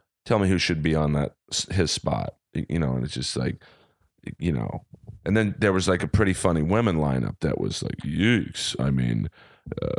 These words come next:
like, wh-, where, where's your outrage when, uh, you know, six of these comics I've never seen in a comedy cl-, show before?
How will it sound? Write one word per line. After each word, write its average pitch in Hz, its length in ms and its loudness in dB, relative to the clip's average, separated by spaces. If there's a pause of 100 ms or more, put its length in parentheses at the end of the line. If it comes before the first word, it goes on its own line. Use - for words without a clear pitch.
(440)
like, 60 300 0
wh-, 65 440 0
where, 107 320 2
where's 107 460 2
your 107 180 2
outrage 98 640 4
when, 87 340 2
uh, 78 260 2
you 78 160 0
know, 76 380 0 (200)
six - 340 -2
of 95 80 2
these 87 200 2
comics 87 380 0
I've 85 140 2
never 85 160 2
seen 90 460 2 (320)
in 82 100 2
a 78 60 0
comedy 104 520 2
cl-, - 140 -18 (1500)
show 131 440 2
before? 69 580 0